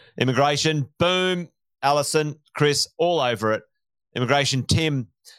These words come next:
There's a million people coming, folks, in the next four years. Like, I, like, what?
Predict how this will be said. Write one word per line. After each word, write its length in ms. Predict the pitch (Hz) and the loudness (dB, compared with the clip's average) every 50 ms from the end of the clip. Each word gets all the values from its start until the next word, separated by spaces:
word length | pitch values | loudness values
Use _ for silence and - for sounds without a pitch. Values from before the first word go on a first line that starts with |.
| _ _ _ _ _ _ - | _ _ _ _ _ _ -2
There's 180 | 214 220 220 | -2 0 0
a 40 | 240 | 0
million 380 | 220 220 233 247 254 247 233 165 | 0 0 0 0 0 0 0 0
people 320 | 143 180 190 185 214 233 | 0 0 0 0 -2 -2
coming, 300 | 233 185 165 139 127 113 | 0 0 0 0 -2 -2
folks, 320 | - 139 117 104 104 - | 0 0 0 0 0 0
in 100 | 147 147 | 0 0
the 80 | 151 160 | 0 0
next 240 | 165 170 156 - - | 0 0 -2 -4 -4
four 220 | - 165 165 151 | 0 0 0 0
years. 520 | 131 - 170 190 156 - - - - - _ _ _ _ _ _ _ _ _ - | 0 0 0 -2 -2 -2 -2 -2 -2 -2 _ _ _ _ _ _ _ _ _ 0
Like, 180 | - 160 160 - - - | 0 0 0 0 -4 -2
I, 280 | - - - 226 - - - _ _ _ _ _ _ _ _ - | 0 0 0 0 -4 -6 -12 _ _ _ _ _ _ _ _ -2
like, 200 | 196 208 196 - - - _ _ - - - - - _ _ _ | 0 0 0 -2 -10 -16 _ _ -6 -6 -6 -6 -6 _ _ _
what? 240 | - 233 262 240 - | 0 0 2 2 0